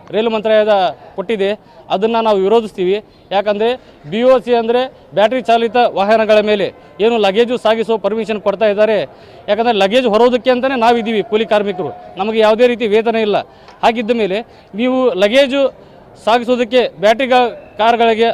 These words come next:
ಅನುಮತಿ ಕೊಟ್ಟರೆ ನಮ್ಮ ಜೀವನ ಕಷ್ಟದಲ್ಲಿರುತ್ತೆ. ಅದಕ್ಕೋಸ್ಕರ ನಾವು ಬ್ಯಾಟರಿ ಚಾಲಿತ ವಾಹನಗಳ ಮೇಲೆ ಲಗೇಜು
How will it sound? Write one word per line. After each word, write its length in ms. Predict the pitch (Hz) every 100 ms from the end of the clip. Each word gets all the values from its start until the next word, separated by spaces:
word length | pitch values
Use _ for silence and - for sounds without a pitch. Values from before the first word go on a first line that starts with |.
| 185
ಅನುಮತಿ 300 | 226 226 190
ಕೊಟ್ಟರೆ 300 | 190 180 214 220 - 196
ನಮ್ಮ 140 | 226
ಜೀವನ 260 | 214 226 233 226
ಕಷ್ಟದಲ್ಲಿರುತ್ತೆ. 600 | 208 226 226 208 - 220 - - -
ಅದಕ್ಕೋಸ್ಕರ 500 | 190 226 247 226 226 247 254 - - 170
ನಾವು 140 | 214 208
ಬ್ಯಾಟರಿ 280 | 196 208 214
ಚಾಲಿತ 280 | 226 220 220 226 208
ವಾಹನಗಳ 360 | 208 214 214 214
ಮೇಲೆ 120 | 214 208
ಲಗೇಜು 340 | 180 208 202